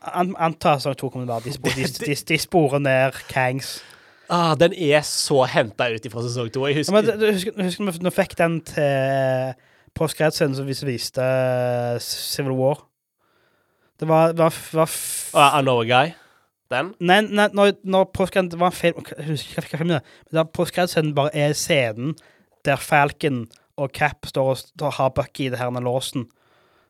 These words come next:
Speaker 1: inne på det, et eller annet lager.
Speaker 2: Ja, det, det, det er den. Det, det er jo, eh,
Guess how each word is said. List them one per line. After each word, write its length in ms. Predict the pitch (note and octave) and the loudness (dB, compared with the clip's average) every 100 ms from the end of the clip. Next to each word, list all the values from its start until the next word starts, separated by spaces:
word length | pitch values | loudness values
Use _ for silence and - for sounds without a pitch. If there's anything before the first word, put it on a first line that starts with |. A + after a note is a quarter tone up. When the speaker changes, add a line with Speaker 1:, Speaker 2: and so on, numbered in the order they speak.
| - | -12
Speaker 1:
inne 120 | C3 | -8
på 60 | B2+ | -4
det, 100 | B2+ | -2
et 160 | B2 B2 | -2 -4
eller 120 | B2+ | -4
annet 120 | B2 | 0
lager. 180 | A#2+ F#3 | 2 4
Speaker 2:
Ja, 60 | G3+ | 6
det, 120 | F3 D3+ | 4 2
det, 120 | F3 | 2
det 80 | D#3+ | 4
er 60 | C#3+ | 4
den. 160 | D#3+ - - | 2 -4 -4
Det, 120 | D#3+ D3+ | -2 0
det 80 | D3 | 0
er 80 | |
jo, 100 | C#3+ C#3+ | 0 0
eh, 640 | C#3 B2+ B2 B2 - C#3 | 0 0 0 -2 -6 -20